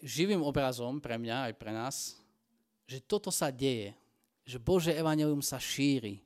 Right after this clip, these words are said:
a že ľudia v pokáni prijímajú odpustenie hriechov. Aj dnes budeme počuť žbunkotať vodu,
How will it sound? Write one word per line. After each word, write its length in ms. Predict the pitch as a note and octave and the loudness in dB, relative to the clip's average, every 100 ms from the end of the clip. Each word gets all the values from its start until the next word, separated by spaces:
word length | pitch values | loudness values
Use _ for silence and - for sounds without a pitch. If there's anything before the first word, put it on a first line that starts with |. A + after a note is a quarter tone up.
| _ _ - | _ _ -10
a 80 | A#2+ | -6
že 160 | B2+ | -2
ľudia 520 | C#3+ E3 D3 B2+ B2 - _ _ | 0 4 4 4 2 -4 _ _
v 100 | - | -8
pokáni 720 | - D#3+ F3+ D#3+ D#3+ D#3 E3 D#3+ | 2 2 4 4 4 2 0 -2
prijímajú 480 | - C3+ C#3 C3 B2 | 0 2 4 4 4
odpustenie 640 | A#2+ - A#2+ - A2+ G#2 G2+ | 0 -2 -4 -2 -4 -4 -8
hriechov. 480 | G2+ - G#2+ A#2 _ - - - _ | -10 -12 -18 -18 _ -20 -20 -20 _
Aj 160 | B2 C#3+ | 0 2
dnes 360 | D3 F#3 F#3+ D#3+ | 4 4 4 2
budeme 520 | D#3+ D#3+ D3+ C#3+ C#3+ F#3 - _ _ _ _ _ _ _ | 2 6 6 4 2 -8 -20 _ _ _ _ _ _ _
počuť 560 | D#3+ D#3 C#3 - D3+ B2 | 0 0 0 -8 -14 -8
žbunkotať 520 | C#3 E3 D#3 D3 C3 | 0 2 2 2 2
vodu, 480 | A#2+ F3 F#3 F#3+ F3+ | 8 10 10 8 4